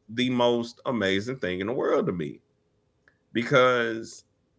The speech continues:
I got the morals that they were trying to, to give you. I got the great storytelling that they were also doing. Like, Hey Arnold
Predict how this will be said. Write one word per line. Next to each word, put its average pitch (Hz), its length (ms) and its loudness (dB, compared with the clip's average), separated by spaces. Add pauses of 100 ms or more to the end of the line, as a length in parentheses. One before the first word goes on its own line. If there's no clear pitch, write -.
I 110 140 2
got 110 600 0
the 113 100 0
morals 104 760 0
that 90 220 -6
they 95 100 -4
were 95 120 -2
trying 90 360 -6
to, 85 280 -4
to - 180 -10
give 85 280 -4
you. 85 180 -6
I 87 80 -2
got 98 400 0
the 95 80 -8
great 98 400 0
storytelling 92 760 -2
that 85 120 -4
they 85 80 -2
were 87 180 -4
also 85 260 -2
doing. 82 200 -6
Like, 92 180 -10
Hey 190 200 0
Arnold 123 500 -2